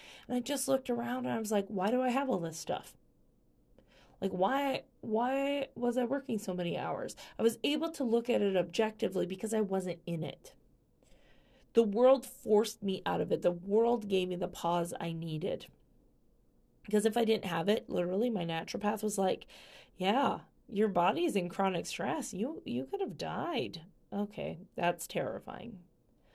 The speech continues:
I'm only thirty-eight. Like, I've got a lot of shit to do. Thank you. <laughs> Right? And so I was able to start asking questions. Why am I working so many hours?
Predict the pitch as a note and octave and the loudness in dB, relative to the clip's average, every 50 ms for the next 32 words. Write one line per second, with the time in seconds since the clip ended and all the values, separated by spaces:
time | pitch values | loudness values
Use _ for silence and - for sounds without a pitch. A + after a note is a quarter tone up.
0 | - - - - - G3 G3+ A3 G#3 - - G#3 G3+ G3+ G3 F#3+ F#3+ F#3 F#3 E3+ | -20 -20 -20 -8 0 2 2 2 2 2 2 2 4 4 4 2 0 0 -2 -2
1 | E3 D#3 D#3 - - - - - - - - - _ _ _ _ _ - F3+ F3 | -2 -2 -4 -4 -6 -6 -6 -8 -10 -16 -20 -20 _ _ _ _ _ -10 -6 -2
2 | E3+ D#3+ F3 - - E3+ E3+ F3 F3 E3 D#3+ D#3+ D#3+ E3 C#3 - - - - - | 0 0 0 2 2 4 4 4 4 4 2 2 0 -2 -2 -2 -2 -2 -2 -4
3 | - A3 - - F3+ E3+ - - _ _ _ _ - - F3 E3 - - - - | -6 -6 -6 -8 -8 -10 -12 -18 _ _ _ _ -12 -10 -10 -10 -12 -12 -14 -14
4 | - _ _ _ _ - - - - G4 E4+ - - - - - - - C4 F4 | -16 _ _ _ _ -14 -12 -4 0 0 0 0 0 -6 -10 -16 -14 -10 -6 -6
5 | G4+ - - E4+ D#4+ C4+ A#3+ - - F3 F3+ E3+ - - - - - - - - | -4 -4 -4 -4 -2 -4 -4 -2 2 2 2 4 2 0 -4 -8 -14 -16 -14 -12
6 | - - A#3+ G#3 - - B3 B3+ - - D4 D4 D4 - - - - _ - A#3+ | -10 -10 -10 -4 -2 0 0 0 2 4 6 6 6 4 2 0 -4 _ 0 2
7 | A#3+ C4 C4 C4 C#4 C#4+ F4+ E4 D#4 - - B3 A#3 A3 G#3 G3+ G3+ - F#3 F#3+ | 4 4 4 4 2 2 0 0 0 0 2 4 6 6 6 4 2 0 -2 -4
8 | F#3 - F3 F3+ - - F3 - - G#3 - - - _ _ - - - - _ | -2 -2 -2 -2 -2 -4 -6 -8 -10 -10 -12 -14 -16 _ _ -20 -20 -20 -18 _
9 | - G3 A#3 C4+ C#4+ D4 D#4 D4+ C#4+ C#4 B3 A#3 G#3+ G#3 - G3+ G3 F#3+ - F#3 | 0 4 4 6 6 4 2 2 2 2 2 2 0 0 2 0 2 2 0 0
10 | F#3 F3+ F3 F3 E3+ F3+ - - - F2 - - G3+ - - | 0 0 0 0 0 -2 -2 -4 -4 -6 -8 -8 -10 -14 -18